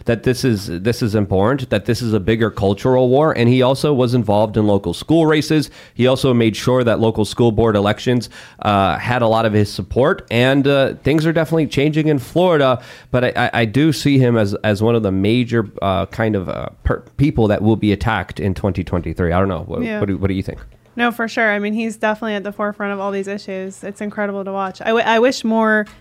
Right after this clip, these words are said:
Speaker 2: people would look at him and ta-, and take cues from him, you know, other governors. Um, but there was, I wanted to mention that other video. I don't know if you remember it. There was a viral video of a stripper walking down,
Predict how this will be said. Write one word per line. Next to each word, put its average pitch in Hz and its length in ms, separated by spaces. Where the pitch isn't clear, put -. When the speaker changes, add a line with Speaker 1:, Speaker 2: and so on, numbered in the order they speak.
Speaker 2:
people 233 320
would 202 160
look 220 180
at 220 80
him 196 220
and 196 120
ta-, 208 100
and 196 280
take 208 180
cues 220 280
from 190 240
him, 196 380
you 202 80
know, 190 100
other 196 240
governors. 190 580
Um, 220 240
but 202 140
there 254 140
was, 277 220
I 214 120
wanted 226 220
to 240 60
mention 247 260
that 202 100
other 233 520
video. 226 440
I 202 100
don't 226 140
know 214 220
if 208 180
you 208 100
remember 202 320
it. 180 100
There 196 140
was 196 120
a 202 80
viral 208 340
video 214 560
of 202 340
a 214 60
stripper 196 840
walking 202 640
down, 202 580